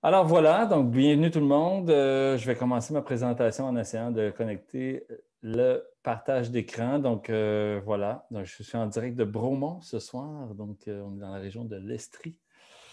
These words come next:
Euh, belle région pour la randonnée, entre autres, et pour plein d'autres choses. Donc, euh, je me connecte, ça sera pas très long.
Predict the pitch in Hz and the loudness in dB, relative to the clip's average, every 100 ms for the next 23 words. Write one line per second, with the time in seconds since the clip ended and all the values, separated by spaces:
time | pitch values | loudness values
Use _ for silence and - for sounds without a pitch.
0 | - - _ _ _ _ 98 101 101 101 | -20 -20 _ _ _ _ -6 -4 -2 -2
1 | 101 101 101 101 101 104 101 101 101 101 | -2 0 -2 -2 -4 -4 -6 -8 -10 -12
2 | 98 - - 110 113 113 107 123 120 117 | -14 -16 -18 -8 -6 -6 -8 -10 -8 -8
3 | 113 107 113 143 - _ - - 117 101 | -6 -4 -4 -4 -12 _ -20 -20 -18 -16
4 | - 127 147 147 - 160 - _ _ _ | -8 -8 -8 -10 -8 -8 -10 _ _ _
5 | _ _ - 120 117 - 120 127 120 120 | _ _ -18 -14 -14 -10 -8 -6 -6 -6
6 | 123 117 147 160 165 175 190 196 - _ | -8 -2 2 4 4 0 -4 -10 -18 _
7 | _ _ _ _ - - _ _ _ _ | _ _ _ _ -20 -20 _ _ _ _
8 | _ 120 117 113 120 113 107 131 - 123 | _ -8 -8 -8 -4 -2 0 -2 0 0
9 | 120 170 - _ 170 165 - 101 - 113 | 0 -2 -8 _ -4 -4 -6 -16 -16 -16
10 | - 120 - 110 110 123 147 151 151 147 | -16 -18 -16 -14 -10 -8 -6 -6 -8 -10